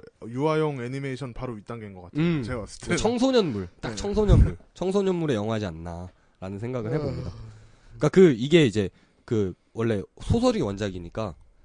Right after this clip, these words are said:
Speaker 2: 그러니까
Speaker 1: 음.
Speaker 2: 소설 그 이제 또 이제 뭐 장르나 아니면 그런 걸 분류를 하잖아요. 근데 그 분류를 했을 때 이제 영어덜트 부분에 들어간다 그러더라고요.
Speaker 1: 음.
Speaker 2: 그러니까 좀 약간
Speaker 1: 청소년?
Speaker 2: 청소년, 예. 청소년이 읽는 소설,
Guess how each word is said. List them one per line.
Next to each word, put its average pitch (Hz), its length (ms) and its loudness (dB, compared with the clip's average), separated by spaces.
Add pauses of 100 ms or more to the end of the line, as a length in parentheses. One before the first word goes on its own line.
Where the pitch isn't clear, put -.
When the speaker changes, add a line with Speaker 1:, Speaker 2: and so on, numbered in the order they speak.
Speaker 2:
그러니까 196 180 -10
Speaker 1:
음. - 20 -4
Speaker 2:
소설 202 420 6
그 107 280 -4
이제 95 200 -10 (520)
또 127 260 -4
이제 98 240 -8 (340)
뭐 101 100 -10
장르나 139 600 -2 (280)
아니면 104 280 -10
그런 110 240 -10
걸 107 140 -8
분류를 139 500 -6
하잖아요. 139 540 -8 (520)
근데 104 80 -16
그 113 140 -10
분류를 120 380 -6
했을 139 240 -8
때 110 140 -8
이제 87 220 -8
영어덜트 170 600 -2
부분에 127 360 -8
들어간다 95 400 -10
그러더라고요. 80 680 -10 (220)
Speaker 1:
음. 110 540 -18 (200)
Speaker 2:
그러니까 90 180 -12
좀 101 140 -6
약간 127 120 -4
Speaker 1:
청소년? 147 240 -8 (640)
Speaker 2:
청소년, 175 400 -4
예. 80 200 -14
청소년이 147 920 -6
읽는 120 320 -6
소설, 113 300 -8